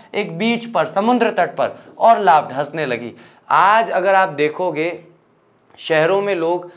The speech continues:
पार्टी में जाते हैं, शादी में जाते हैं, खाना वाना खाने जाते हैं कहीं पे, तो ढंग के कपड़े पहन के जाते हैं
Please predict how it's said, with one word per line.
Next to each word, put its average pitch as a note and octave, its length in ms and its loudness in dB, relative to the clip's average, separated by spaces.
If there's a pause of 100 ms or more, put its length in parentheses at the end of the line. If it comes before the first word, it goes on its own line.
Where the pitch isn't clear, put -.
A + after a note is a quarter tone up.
(280)
पार्टी E3 260 0
में F3+ 120 -4
जाते D3+ 280 0
हैं, C#3+ 180 -10
शादी D3+ 300 -2
में D#3 100 -4
जाते C3+ 260 -4
हैं, C3+ 100 -8
खाना D#3+ 240 0
वाना D3+ 180 0
खाने C#3 200 -8
जाते B2+ 220 -6
हैं C3 80 -10
कहीं B2+ 120 -10
पे, C#3 220 -8 (260)
तो A3+ 60 -4
ढंग G3+ 260 2
के A#3 120 2
कपड़े F3 240 0
पहन B2 200 -6
के G#2 120 -14
जाते F2 300 -18
हैं - 80 -20